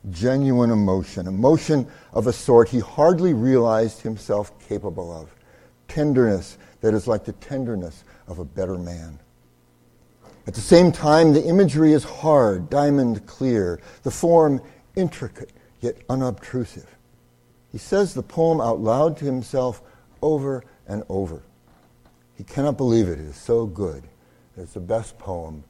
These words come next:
he has ever written. He will mail it to her tonight. She will open it as soon as it arrives, cleverly timed on Saint Valentine's Day.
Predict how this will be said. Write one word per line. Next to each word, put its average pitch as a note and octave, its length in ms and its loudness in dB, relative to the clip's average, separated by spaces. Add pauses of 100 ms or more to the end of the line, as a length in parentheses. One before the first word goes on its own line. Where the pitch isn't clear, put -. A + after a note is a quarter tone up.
(400)
he - 80 -16
has D#2+ 180 -12
ever E2+ 200 -10
written. D2+ 320 -16 (1600)
He - 60 -10
will A2+ 140 -2
mail C#3+ 400 4
it C#3 200 -2 (280)
to C3 100 -12
her G#2+ 280 -4
tonight. D#2+ 440 -12 (1300)
She - 140 -4
will C3 160 6
open D#3+ 240 6
it E3+ 100 0
as D#3+ 140 -4
soon D#3 220 -6
as C3 140 -6
it C#3 80 -2
arrives, D#2+ 720 -6 (300)
cleverly A#2 500 0
timed F#2+ 560 -14 (400)
on F2 160 -10
Saint G2+ 300 -6
Valentine's E2 680 -10
Day. E2 240 -16